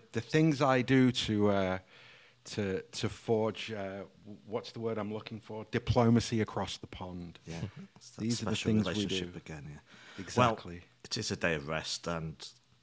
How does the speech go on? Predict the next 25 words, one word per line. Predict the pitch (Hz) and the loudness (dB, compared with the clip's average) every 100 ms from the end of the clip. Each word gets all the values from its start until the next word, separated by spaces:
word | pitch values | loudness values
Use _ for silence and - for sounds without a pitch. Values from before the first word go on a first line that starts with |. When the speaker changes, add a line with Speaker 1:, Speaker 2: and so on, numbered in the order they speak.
| _ _ _ _ _ _ _ 95 | _ _ _ _ _ _ _ -4
Speaker 2:
like | 92 92 | -2 -2
the | 87 | -4
match | 76 - - | -6 -6 -8
itself, | - 73 65 - | -6 -8 -10 -10
I'm | |
sure | - 73 | -10 -10
it'll | 65 | -10
be | 73 - - | -14 -18 -12
quite | 80 - | -10 -10
a | |
laid-back | 73 71 67 - - | -12 -12 -12 -14 -14
affair, | - - - - | -16 -14 -14 -12
so | - - 131 - _ _ _ _ | -12 -12 -16 -20 _ _ _ _
don't | - - | -16 -14
you | 76 67 | -14 -14
worry. | 62 - - | -16 -18 -14
You | 110 | -6
just | 123 127 - | -2 -2 -2
take | 78 - | -4 -6
it | - | -12
easy. | 69 69 - | -10 -12 -14
<laughs> | - _ - _ _ - - - - - - - - 117 - - | -18 _ -20 _ _ -20 -20 -12 -12 -12 -18 -18 -20 -20 -20 -14
Uh, | - _ _ - - | -14 _ _ -12 0
good | 101 85 | 0 2
morning, | 92 127 85 85 | 0 2 0 -4